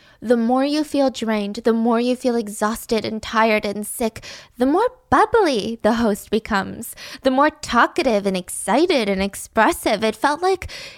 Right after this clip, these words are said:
an energy exchange. Like she was sucking the energy straight from you, and she was loving every second of it.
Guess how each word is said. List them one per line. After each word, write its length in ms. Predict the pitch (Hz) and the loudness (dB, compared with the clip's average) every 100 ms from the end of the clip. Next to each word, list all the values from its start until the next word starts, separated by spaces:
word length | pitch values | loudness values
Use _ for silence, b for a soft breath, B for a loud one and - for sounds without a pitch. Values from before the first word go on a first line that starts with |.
| B | B
an 140 | 240 - | -2 0
energy 520 | 220 220 233 214 220 | 0 2 2 0 0
exchange. 840 | 170 - - 180 - - - - _ _ _ b b b b b | -2 -4 -6 -6 -6 -12 -16 -18 _ _ _ b b b b b
Like 180 | 240 240 | 0 0
she 200 | - 269 | 0 2
was 160 | 254 262 | 2 2
sucking 600 | - - 240 247 240 240 | -6 0 0 0 -2 -2
the 160 | 254 - | -4 -2
energy 540 | 214 202 202 202 208 | -2 2 0 -2 -6
straight 640 | 233 - - 220 196 196 - - | -6 -10 -8 -2 -2 -2 -8 -20
from 480 | - - 202 202 | -12 0 2 2
you, 380 | 190 185 - - B B B | -4 -6 -6 -10 B B B
and 200 | 226 214 | 0 0
she 200 | - 233 | -2 -2
was 220 | 220 220 | 0 0
loving 400 | 202 196 196 190 - | 2 2 2 -2 0
every 380 | 190 170 - 190 | -2 -2 0 0
second 480 | - - 175 185 165 | -2 -6 -4 -4 -8
of 100 | 185 | -8
it. 340 | - - - | -10 -12 -20